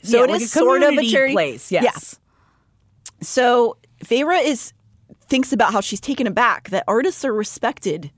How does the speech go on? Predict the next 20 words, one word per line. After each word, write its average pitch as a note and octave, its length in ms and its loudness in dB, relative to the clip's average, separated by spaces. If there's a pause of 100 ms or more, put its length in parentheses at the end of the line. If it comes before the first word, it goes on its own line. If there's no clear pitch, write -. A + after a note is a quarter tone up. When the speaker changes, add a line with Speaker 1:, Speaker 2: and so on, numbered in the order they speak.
Speaker 1:
here, - 420 -10 (640)
uh, F3 240 0
that F#3 220 -8
they G#3 100 2
would A3+ 220 -2
be A#3+ 320 -2 (120)
supported, A3+ 880 -4 (260)
uh, D3 100 -2
financially G3+ 560 -2
while D#3 160 0
they D3+ 100 -2
create. - 540 -6
That's E3+ 200 -6
just F3 140 -10
something F#3 280 -4
that E3+ 200 -8
she - 120 -12
can't F#3 240 -6
even D3+ 180 -6
process. - 680 -8